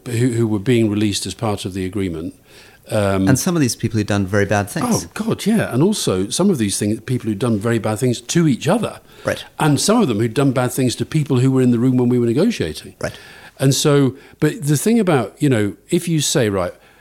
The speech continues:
Speaker 1: notorious global arms dealer
Speaker 2: Yes.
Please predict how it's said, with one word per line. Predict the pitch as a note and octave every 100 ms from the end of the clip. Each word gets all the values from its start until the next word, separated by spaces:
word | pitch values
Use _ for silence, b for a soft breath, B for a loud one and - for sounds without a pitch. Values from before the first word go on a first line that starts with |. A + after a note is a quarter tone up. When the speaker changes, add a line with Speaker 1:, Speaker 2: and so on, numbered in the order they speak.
| b _
Speaker 1:
notorious | B2 C3 - F#3 D#3+ B2+ A#2
global | C3 C3+ A2+ G#2
arms | A#2 A#2 A2
dealer | F2+ E2 D#2 A#2 -
Speaker 2:
Yes. | A2+ G#2 -